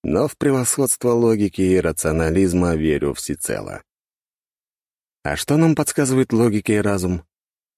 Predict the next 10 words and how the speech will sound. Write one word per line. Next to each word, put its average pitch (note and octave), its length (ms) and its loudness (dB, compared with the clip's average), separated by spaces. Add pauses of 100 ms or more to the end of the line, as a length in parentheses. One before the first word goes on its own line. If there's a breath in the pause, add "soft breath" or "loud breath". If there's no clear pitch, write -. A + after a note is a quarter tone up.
(460)
Если D#2 260 0
уровень E2+ 460 2
технологий D#2+ 560 -2
превосходит D#2+ 600 -2
все - 220 -4
мыслимые D#2+ 560 -2
представления D#2 680 -2
человечества D#2 640 -2
о - 20 -2
науке, C2 520 -4